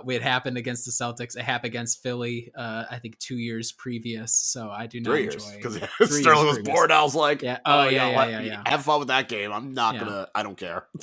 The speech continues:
Speaker 1: Uh, I do not like getting clowned on national T V 'cause, uh, we were never on national T V. So when we're there, I'd rather win, and especially against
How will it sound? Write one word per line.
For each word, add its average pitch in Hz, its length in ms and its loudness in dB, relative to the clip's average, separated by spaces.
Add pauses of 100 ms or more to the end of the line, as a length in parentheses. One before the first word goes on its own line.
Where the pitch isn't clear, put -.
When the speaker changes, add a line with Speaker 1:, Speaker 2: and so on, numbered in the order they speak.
(340)
Speaker 1:
Uh, 107 380 -8
I 135 140 -4
do 139 160 -8
not 127 220 -2
like 117 200 -8
getting 110 280 -10
clowned 104 320 -12
on 98 140 -12
national 98 420 -14
T 104 220 -10
V 98 240 -14
'cause, - 600 -6
uh, - 260 -14 (240)
we 120 220 -6
were 135 100 -6
never 147 300 0
on 196 160 2
national 127 400 -2
T 117 220 -6
V. 104 340 -10
So 101 220 -10
when 113 180 -8
we're 113 120 -6
there, 123 240 -4
I'd 117 120 -6
rather 117 280 -6
win, 123 280 -8
and 117 180 -6
especially 139 360 -2
against 120 480 -2